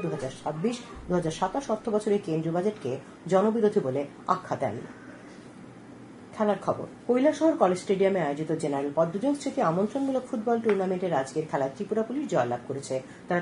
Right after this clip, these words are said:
তিন শূন্য গোলের ব্যবধানে আসাম পুলিশ দলকে পরাজিত করে। আজকের খেলায় ম্যান অব দ্য ম্যাচ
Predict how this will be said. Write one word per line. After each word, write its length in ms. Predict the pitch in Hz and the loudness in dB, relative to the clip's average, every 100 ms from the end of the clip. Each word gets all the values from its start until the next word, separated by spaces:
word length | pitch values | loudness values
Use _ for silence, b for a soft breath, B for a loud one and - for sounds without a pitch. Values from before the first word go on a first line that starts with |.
| 202 | 0
তিন 100 | 247 | -4
শূন্য 160 | - 285 262 | 0 0 2
গোলের 220 | 247 233 | 0 2
ব্যবধানে 340 | 160 156 165 151 | 2 2 0 -2
আসাম 180 | 143 156 156 | -2 -4 -4
পুলিশ 180 | 147 151 | -6 -4
দলকে 200 | 147 - 240 | -6 -6 -4
পরাজিত 320 | 160 113 127 131 - | -2 -4 -6 -6 -4
করে। 160 | 123 131 B B B | -4 -4 B B B
আজকের 240 | 190 262 269 | 0 0 -4
খেলায় 200 | 269 247 | 0 2
ম্যান 140 | 165 143 | 2 0
অব 60 | 135 | -2
দ্য 80 | 143 | -2
ম্যাচ 140 | 147 | -2